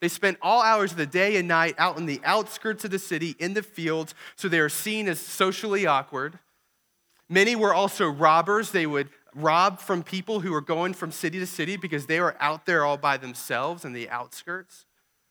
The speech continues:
They didn't have the same legal rights as most people, shepherds. They were seen as kind of burly herdsmen whom you didn't really want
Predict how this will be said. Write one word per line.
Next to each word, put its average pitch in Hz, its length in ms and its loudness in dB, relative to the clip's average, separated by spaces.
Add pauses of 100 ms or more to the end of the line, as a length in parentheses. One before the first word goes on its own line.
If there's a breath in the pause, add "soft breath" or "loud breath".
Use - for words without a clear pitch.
(200)
They 185 80 6
didn't 202 160 2
have 180 100 2
the 170 60 -6
same 151 300 -2
legal 165 340 -2
rights 127 360 -2
as 127 140 -12
most 123 380 -8
people, 113 460 -14 (100)
shepherds. 120 680 -12 (640)
They 175 100 4
were 247 140 2
seen 190 380 -2
as 170 100 -4
kind 175 180 0
of 127 60 -6 (160)
burly 190 480 -2
herdsmen 147 880 -4 (580)
whom 131 100 -8
you 139 80 -6
didn't 151 220 -4
really 143 260 -4
want 123 360 -6